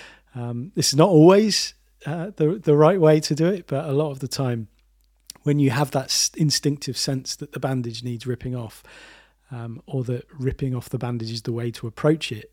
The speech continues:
in the least painful way, uh, then this is, um, this is on the table. You know, the easiest way to get into a cold swimming pool is to do it as fast <laughs> as possible, full immersion. Uh,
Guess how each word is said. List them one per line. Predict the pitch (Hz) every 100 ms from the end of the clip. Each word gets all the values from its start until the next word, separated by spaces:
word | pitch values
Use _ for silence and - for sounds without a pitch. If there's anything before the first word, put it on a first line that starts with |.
| _
in | 135 117
the | 113
least | 117 113 -
painful | - 123 110 - 113
way, | 123 110 110 - _ _ _ _ -
uh, | 117 120
then | 123 117
this | 123 -
is, | 117 104 -
um, | 113 110 - _ _ _ -
this | -
is | 135 - -
on | 139
the | 131
table. | - 139 123 107 - _ -
You | 123
know, | 123
the |
easiest | 135 147 139 131
way | 147 127
to | 127
get | 139
into | 135 123
a |
cold | - 135 123
swimming | - 143 123
pool | 123 113 - - - _ _
is | - 123
to | - 120
do | - 131
it | 127 -
as | 127
fast | - 135 - -
<laughs> |
as | -
possible, | - 143 117 127 123 113
full | 110 165 147
immersion. | 139 143 139 123 110 - - - - _ -
Uh, | 127 127